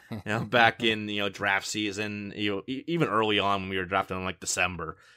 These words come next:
Speaker 1: and stuff, you know, us junkies that just like to draft all year round as much as we can,
Speaker 2: <laughs>
Speaker 1: uh, because, you know, I'm, I'm not a big fantasy football guy, so I'm like, "All right, let's get, let's get next year's baseball season going
Speaker 2: Yeah.
Speaker 1: here."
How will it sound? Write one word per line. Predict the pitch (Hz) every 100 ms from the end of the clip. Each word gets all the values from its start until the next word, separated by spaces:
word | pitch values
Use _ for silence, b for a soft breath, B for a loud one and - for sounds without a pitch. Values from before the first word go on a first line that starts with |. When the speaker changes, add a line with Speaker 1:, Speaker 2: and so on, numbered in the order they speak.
| b
Speaker 1:
and | 104 98
stuff, | 101 92
you | 92
know, | 92
us | 95 -
junkies | 101 95 90 82
that | 85
just | 85
like | 92
to | 87
draft | 82 92 87 -
all | 90
year | 92 90
round | 87 95 95 92
as | 90
much | 98 -
as | 127
we | -
can, | 135 127 117 110 120 -
Speaker 2:
<laughs> | -
Speaker 1:
uh, | 110 104
because, | 113 110 101 95
you | 98
know, | 95 92 -
I'm, | 95 98
I'm | 110
not | 104
a |
big | 90 90
fantasy | 98 95 -
football | - 107 - 87
guy, | 90 90
so | 87
I'm |
like, | 90
"All | 107
right, |
let's | 92 -
get, | 107
let's | 101 -
get | 92
next | 104 - 127
year's | -
baseball | 101 104 - 92
season | 104 92 92
going | 104 113
Speaker 2:
Yeah. | 95
Speaker 1:
here." | 92 92